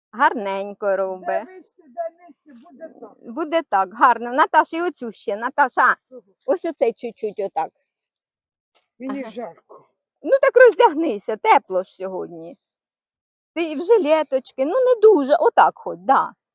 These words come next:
Speaker 2: Мені жарко.
Speaker 1: Все, хорошо. От. І
Speaker 2: А ще ж мені отой куст надо с-, той.
Speaker 1: Ага.
Speaker 2: Сказала Люда,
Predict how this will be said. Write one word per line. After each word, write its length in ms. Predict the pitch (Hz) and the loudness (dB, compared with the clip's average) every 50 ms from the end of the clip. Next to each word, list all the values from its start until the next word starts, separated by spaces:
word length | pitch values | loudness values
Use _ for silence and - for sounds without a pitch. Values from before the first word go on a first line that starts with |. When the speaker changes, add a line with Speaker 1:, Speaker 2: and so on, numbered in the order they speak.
| _ _ _ _ | _ _ _ _
Speaker 2:
Мені 240 | 220 240 226 226 202 | -20 -20 -20 -20 -20
жарко. 280 | _ 185 165 156 _ _ _ _ | _ _ -20 -20 _ _ _ _
Speaker 1:
Все, 380 | - - - 269 202 185 190 - _ _ - | -12 -4 -2 0 0 -2 -4 -10 _ _ -6
хорошо. 520 | - 269 285 277 - - - 190 190 196 _ _ _ _ _ _ _ _ _ _ _ _ _ _ _ _ _ _ _ _ _ _ _ _ - | -4 -4 -4 -4 -12 -14 -18 -18 -18 -18 _ _ _ _ _ _ _ _ _ _ _ _ _ _ _ _ _ _ _ _ _ _ _ _ -20
От. 200 | 190 - 190 _ _ _ _ _ | -20 -20 -20 _ _ _ _ _
І 160 | - 285 330 | -6 -2 -2
Speaker 2:
А 40 | 381 | -2
ще 220 | - - 349 302 | -2 -4 -6 -6
ж 80 | 254 262 | -6 -8
мені 220 | 302 311 285 285 | -14 -12 -8 -8
отой 300 | 277 277 _ - 285 262 | -8 -8 _ -12 -18 -18
куст 320 | _ _ 269 262 _ _ - | _ _ -20 -20 _ _ -20
надо 260 | 233 220 202 180 165 | -18 -18 -16 -16 -18
с-, 360 | - _ _ _ - - 285 _ _ | -20 _ _ _ -20 -20 -20 _ _
той. 140 | 170 151 _ _ _ | -20 -20 _ _ _
Speaker 1:
Ага. 380 | - 240 254 254 240 220 240 240 _ _ _ _ _ _ _ | -16 -16 -14 -14 -14 -16 -16 -18 _ _ _ _ _ _ _
Speaker 2:
Сказала 380 | - 294 302 285 285 277 262 | -18 -16 -16 -14 -14 -16 -18
Люда, 400 | 285 302 359 370 262 196 190 180 | -18 -18 -20 -20 -20 -20 -20 -20